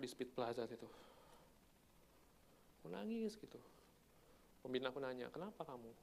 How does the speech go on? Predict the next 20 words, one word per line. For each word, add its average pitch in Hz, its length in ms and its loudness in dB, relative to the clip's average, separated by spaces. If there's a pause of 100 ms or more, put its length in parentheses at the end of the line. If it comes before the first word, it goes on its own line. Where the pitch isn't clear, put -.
(640)
Aku 131 80 8
bilang, 131 240 6
"Aku 160 160 4
lihat, 151 240 8 (1300)
aku 127 160 6
tuh 147 320 6 (480)
banyak 151 480 6
dosanya. 131 480 6 (1400)
Kayak 123 240 6
di, 131 100 4 (140)
kayak 151 240 8
orang 156 240 10
masuk 135 240 0
ke 143 160 2
got. 127 240 6 (640)
Siapa 170 560 6
orang 143 320 10
yang 127 160 2
mau 123 240 6
pegang 117 320 8